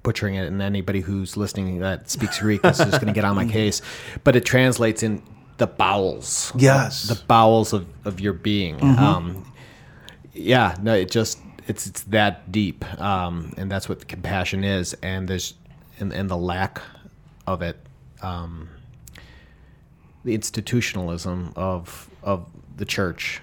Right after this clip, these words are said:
Speaker 2: Yes.
Speaker 1: uh, separated from the Jesus movement of, of the kingdom of God. Um,
Speaker 2: Yes.
Speaker 1: a completely different thing. And so trying to aw-,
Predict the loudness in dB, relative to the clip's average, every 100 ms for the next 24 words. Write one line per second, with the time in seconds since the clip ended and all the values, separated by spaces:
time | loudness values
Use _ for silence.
0 | -2 0 0 -2 -4 -4 0 0 2 0
1 | 0 -6 -4 -2 -2 -6 -10 -16 _ _
2 | _ -20 _ _ -6 -2 -2 0 -4 -2
3 | -2 -2 -8 -8 -10 -12 -8 -6 -6 -8
4 | -8 -8 -6 -6 -6 -10 -8 -6 -6 -8
5 | -14 -16 -6 4 4 4 -6 -10 -10 -10
6 | -10 -8 -8 -6 -6 -6 -8 -8 -14 -20
7 | _ _ -20 _ -20 _ -20 -20 -20 -18
8 | -6 -2 -2 2 2 4 0 0 0 0
9 | -2 -2 -2 -2 -2 -4 -10